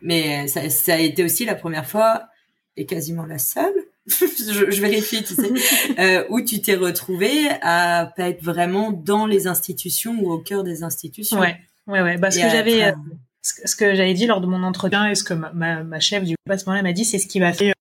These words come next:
Speaker 2: euh, c'est ce qui m'a fait, euh, m'a conforter dans l'idée que, que tu sois cette personne, c'est qu'elle m'avait posé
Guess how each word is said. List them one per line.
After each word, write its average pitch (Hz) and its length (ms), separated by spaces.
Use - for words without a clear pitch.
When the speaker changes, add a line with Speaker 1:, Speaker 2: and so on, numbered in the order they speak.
Speaker 2:
euh, 190 40
c'est - 160
ce - 40
qui 262 120
m'a 240 160
fait, 262 280
euh, 226 100
m'a 208 120
conforter 226 400
dans 214 60
l'idée 208 320
que, 185 400
que 180 140
tu - 160
sois 196 100
cette 190 180
personne, 185 380
c'est - 140
qu'elle 208 140
m'avait 202 160
posé 214 100